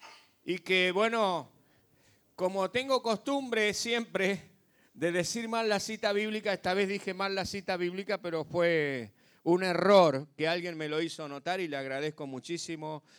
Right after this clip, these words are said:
No sé si está acá, pero si no me está allí escuchando, está participando de la reunión. Marta me dice, "Pastor, se equivocó." Va, no me dijo a mí. Pero bueno, me llegaron las noticias. Siempre los pajaritos vuelan y comentan las cosas, ¿vieron? ¿Eh?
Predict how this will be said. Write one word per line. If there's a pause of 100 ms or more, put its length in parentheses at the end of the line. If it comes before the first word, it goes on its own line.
(160)
No
sé
si
está
acá,
pero
si
no
me
está (300)
allí
escuchando,
está
participando
de
la
reunión. (220)
Marta
me
dice,
"Pastor,
se
equivocó."
Va,
no
me
dijo
a
mí. (800)
Pero
bueno,
me
llegaron
las
noticias.
Siempre
los
pajaritos
vuelan
y
comentan
las
cosas,
¿vieron? (460)
¿Eh?